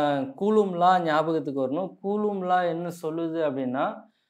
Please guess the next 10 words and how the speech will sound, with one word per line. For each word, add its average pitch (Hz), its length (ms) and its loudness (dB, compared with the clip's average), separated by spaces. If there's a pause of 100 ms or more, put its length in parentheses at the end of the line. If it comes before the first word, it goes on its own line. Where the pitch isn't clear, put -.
(300)
ஒரே 156 380 2
மாதிரியான 196 840 2
charge 175 440 2
இருந்தா 170 500 2
அது 180 400 2
ஒன்றை 160 320 0
ஒன்று 165 360 -2
விலக்கும் 143 720 -2
அப்படின்றது 131 420 -2
தான். 127 360 -6